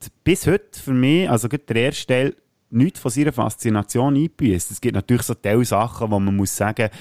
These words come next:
kommen wir dann vielleicht später auch noch dazu, wo vielleicht halt, äh,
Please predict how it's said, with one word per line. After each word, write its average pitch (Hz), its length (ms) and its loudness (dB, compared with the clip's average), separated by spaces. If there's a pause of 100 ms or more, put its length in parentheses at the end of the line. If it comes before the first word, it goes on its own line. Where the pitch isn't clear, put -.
(200)
kommen 95 120 -2
wir 98 40 -6
dann 101 100 -2
vielleicht 104 180 -8
später 104 360 -2
auch 104 80 2
noch 113 180 2
dazu, 107 260 -2
wo 104 140 4
vielleicht 104 280 -2
halt, 92 240 -2
äh, 95 160 0